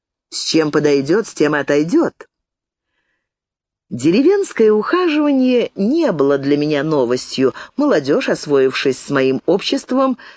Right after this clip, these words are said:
не делала большой разницы между мною и своими девушками. Знала я и медвежьи ласки, бух ладонью со всего размаха в спину,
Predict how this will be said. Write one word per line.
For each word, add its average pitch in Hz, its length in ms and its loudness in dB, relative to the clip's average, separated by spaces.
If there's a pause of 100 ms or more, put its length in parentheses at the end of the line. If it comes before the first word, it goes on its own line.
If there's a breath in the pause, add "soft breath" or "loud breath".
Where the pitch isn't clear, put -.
не 320 180 2
делала 135 380 2
большой 139 420 0
разницы 156 500 -2
между 139 300 0
мною 175 460 0 (280 loud breath)
и 170 200 0
своими 156 480 0
девушками. 120 760 -2 (240 loud breath)
Знала 247 440 -2
я 143 280 0
и 127 140 0
медвежьи 135 580 0
ласки, 185 500 -2
бух 143 460 -2
ладонью 147 680 0
со 156 200 -2
всего 156 260 0
размаха 147 540 0
в 143 60 -10
спину, 139 640 -2